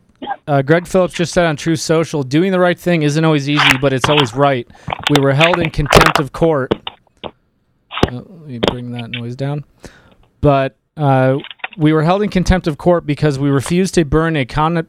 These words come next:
confidential informant of our researchers. We go to jail on Monday unless we comply." Uh, so let's see how this spins out. The,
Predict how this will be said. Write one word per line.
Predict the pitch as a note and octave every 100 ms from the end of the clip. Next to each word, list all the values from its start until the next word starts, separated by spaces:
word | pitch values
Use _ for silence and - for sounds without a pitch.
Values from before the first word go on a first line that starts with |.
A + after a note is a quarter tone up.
| _
confidential | - F3 F3 D#3+ D#3 D#3
informant | C3+ - D3+ D#3+ D#3+
of | D3+
our | C#3
researchers. | B2 C#3+ - C#3 A#2 B2
We | B2+ B2+
go | D3+
to | D3+
jail | C3+ C#3+
on | C#3 C3
Monday | C#3 C3+ B2+ A#2+ - - _ -
unless | C3+ C3 -
we | C#3+
comply." | C3 B2+ C3 B2+ G2+ G2 - _ _ - - _ _
Uh, | B2+ B2 B2 A#2+ A2+ - _ _ _ _ _ _ _ - - _
so | - E3+ D3+ C#3+ - _ -
let's | F#3+ A3
see | C4+
how | A3+ A3+
this | A3+
spins | - E3+ C#3
out. | C#3 D3+ - - -
The, | C#3+ D3 C#3+ C#3 C#3